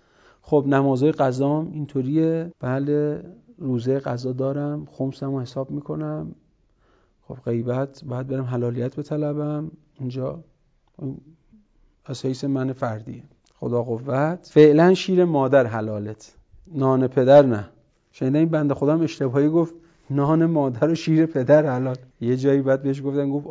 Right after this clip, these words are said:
هیجان شده بود و آره. خب، خوبه این. این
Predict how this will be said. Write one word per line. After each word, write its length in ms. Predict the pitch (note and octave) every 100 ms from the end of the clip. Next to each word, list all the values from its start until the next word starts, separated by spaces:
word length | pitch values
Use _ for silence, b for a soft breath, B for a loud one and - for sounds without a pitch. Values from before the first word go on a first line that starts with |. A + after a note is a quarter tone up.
| -
هیجان 500 | B2+ A2+ A2+ B2 C3+
شده 300 | B2+ B2+ A#2+
بود 200 | C3+ C#3
و 60 | C3+
آره. 300 | A2+ A#2+ A2 - _ _ _
خب، 320 | - E3+ D#3 - - _ _
خوبه 260 | - G#3+ G#3
این. 340 | E3+ C#3+ C3 -
این 280 | D#3+ C#3+